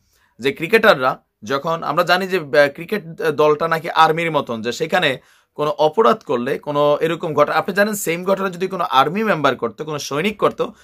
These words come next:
সাথে সাথে বহিষ্কার করা হইতো, তাকে হয়তো কারাদণ্ড দেওয়া হইতো। কিন্তু,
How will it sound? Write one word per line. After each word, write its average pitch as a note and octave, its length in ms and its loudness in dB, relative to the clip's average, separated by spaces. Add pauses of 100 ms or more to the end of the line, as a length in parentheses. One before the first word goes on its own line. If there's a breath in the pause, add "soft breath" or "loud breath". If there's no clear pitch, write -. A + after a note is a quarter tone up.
(120)
সাথে C#3 240 -6
সাথে D#3+ 160 -8
বহিষ্কার C3+ 460 -2
করা A#2 200 0
হইতো, A#2 220 -6
তাকে B2 400 -2 (300 soft breath)
হয়তো C3 280 0
কারাদণ্ড C3+ 500 4
দেওয়া B2 220 2
হইতো। C#3 220 -6
কিন্তু, E3+ 360 -6